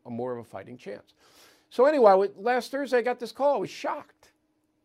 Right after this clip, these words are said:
I said, "What is this?" All right, and annoyed because I got a whole bunch of other medical stuff I'm dealing with, but that's why I got it.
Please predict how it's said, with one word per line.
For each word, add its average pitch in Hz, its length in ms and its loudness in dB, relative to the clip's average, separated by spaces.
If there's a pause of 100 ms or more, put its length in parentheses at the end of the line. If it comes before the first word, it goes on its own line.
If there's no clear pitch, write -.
(420)
I 147 60 -20
said, - 100 -20
"What 339 180 -8
is 359 180 -4
this?" 320 680 -6 (680)
All 131 80 -6
right, 208 340 0
and 190 260 4
annoyed 175 840 4 (1600)
because 175 380 2
I 185 100 2
got 220 240 -4
a 175 40 -4
whole 220 200 -4
bunch 208 240 0
of 196 100 0
other 220 140 -2
medical 156 400 0
stuff 156 240 -6
I'm 131 180 -10
dealing 165 320 -4
with, 117 160 -12 (360)
but 151 160 -10
that's 180 240 -8
why 185 260 -4
I 180 80 -6
got 175 300 -8
it. - 160 -12